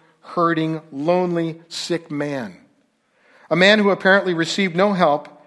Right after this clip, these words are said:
at all from this rich man, even though he was laid at the gate regularly. What a vivid contrast Jesus is showing us between the two earthly existence of these two men. But that's not the end.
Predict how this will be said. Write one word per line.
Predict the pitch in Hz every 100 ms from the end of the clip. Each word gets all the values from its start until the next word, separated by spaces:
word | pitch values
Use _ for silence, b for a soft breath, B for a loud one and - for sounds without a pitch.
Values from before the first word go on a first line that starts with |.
| -
at | 156
all | 185 214 135 135 B -
from | 165
this | 170 -
rich | 196 208 160
man, | 127 107 - B -
even | 220 226 202
though | 214
he | 190 180
was | 165
laid | 170 175 190
at |
the | 180
gate | 160 160 147
regularly. | 139 175 170 135 117 110 - _ _ _ _ _ _ _ _ _ _ _ _ _ _ _ _ _
What | 139 185
a |
vivid | 175 160 175 147
contrast | - 156 151 143 127 110 117
Jesus | 107 151 151 156 - b b
is | 123
showing | - - 143 139 117
us | 104 - - b b
between | 139 - - 156
the | 135
two | - - 185 175
earthly | 175 175 160 139
existence | 113 110 147 - 113 - - _ _
of | 127 123
these | 135 -
two | -
men. | 117 117 120 95 87 _ _ _ _ _ _ _ _ _ _ _ _ _ _ _ _ _ _
But | - 113
that's | 123 117 -
not | 107 -
the | 101
end. | 143 127 90